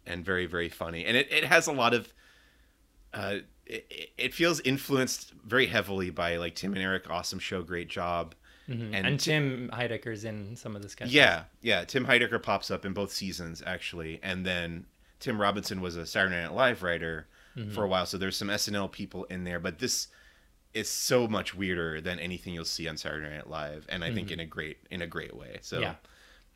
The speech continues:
Speaker 1: uh, recommend that. I think you should leave. Did you have a different example
Speaker 2: Well, I
Speaker 1: for,
Speaker 2: think
Speaker 1: uh,
Speaker 2: you should leave is a great one. I should have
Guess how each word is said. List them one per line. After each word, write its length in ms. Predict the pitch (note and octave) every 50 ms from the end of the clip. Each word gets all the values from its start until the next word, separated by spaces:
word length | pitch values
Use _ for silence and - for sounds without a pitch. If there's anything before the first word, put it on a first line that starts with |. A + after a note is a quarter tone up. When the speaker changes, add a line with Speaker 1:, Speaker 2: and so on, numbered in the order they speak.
| - - F#2+
Speaker 1:
uh, 160 | E2+ D#2+ E2+
recommend 460 | A2+ D3+ - - A#2+ A2+ G2+ F#2+ F2
that. 160 | E2 D#2+ B1+
I 80 | F#2 A2
think 220 | - C3 A2+ - A2+
you 40 |
should 220 | - - - F2+ D#2+
leave. 220 | E2 D2+ D2 - -
Did 160 | A#2 A#2 G#2+
you 100 | C#3+ C#3
have 160 | C3+ B2+ A#2+
a 60 | A2+ G2+
different 540 | F#2 A2+ G#2+ - - A2 G2 G2 - - - - - - - - - -
example 460 | - F#2 - G#2+ G2+ G2 - - A2+ G2+
Speaker 2:
Well, 140 | C#3+ D3+ C#3+
I 160 | B2+ B2+ D3
Speaker 1:
for, 60 | D#3+
Speaker 2:
think 120 | F#3+ F#3 E3
Speaker 1:
uh, 40 |
Speaker 2:
you 60 | D#3+ C#3+
should 200 | - D#3 C3 B2+
leave 160 | B2 A2+ G#2+
is 100 | G2+ G#2
a 40 | G2+
great 200 | - G2+ F#2+ G2
one. 180 | G#2+ G2 F#2+ G2
I 60 | G2+
should 220 | - - A2+ G2+
have 120 | G2+ F#2